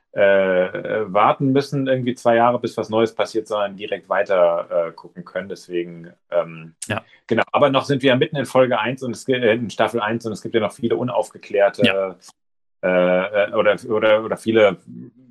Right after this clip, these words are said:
Speaker 1: ja, f-, viele Plots, die noch nicht ganz, äh, zur Lösung gekommen sind, zur Auflösung. Und wir
Speaker 2: Genau.
Speaker 1: wollen mal gucken, wie weit wir bei Folge neun, äh, doch rankommen an die ein oder andere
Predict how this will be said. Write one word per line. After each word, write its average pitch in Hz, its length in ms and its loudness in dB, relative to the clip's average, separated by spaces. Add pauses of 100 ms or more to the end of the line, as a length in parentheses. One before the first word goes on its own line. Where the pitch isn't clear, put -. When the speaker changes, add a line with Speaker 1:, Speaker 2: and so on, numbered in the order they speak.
Speaker 1:
ja, 101 220 2
f-, - 400 -8
viele 117 280 -2
Plots, - 440 0
die 117 80 0
noch 104 160 -2
nicht 117 180 -4
ganz, 107 480 -4
äh, 120 160 0
zur 110 160 0
Lösung 120 320 4
gekommen 101 320 -4
sind, 101 140 -8
zur 107 80 2
Auflösung. 107 580 0
Und 95 300 -8 (160)
wir 127 140 4
Speaker 2:
Genau. 110 100 4
Speaker 1:
wollen 113 100 2
mal 113 80 2
gucken, - 320 0
wie 107 140 0
weit 107 180 6
wir 107 80 4
bei 101 140 4
Folge 104 320 2
neun, 101 420 2
äh, 101 540 -2
doch - 260 -4
rankommen 113 500 -2
an 82 180 -16
die - 100 -16
ein 90 180 -12
oder 87 180 -12
andere 82 520 -4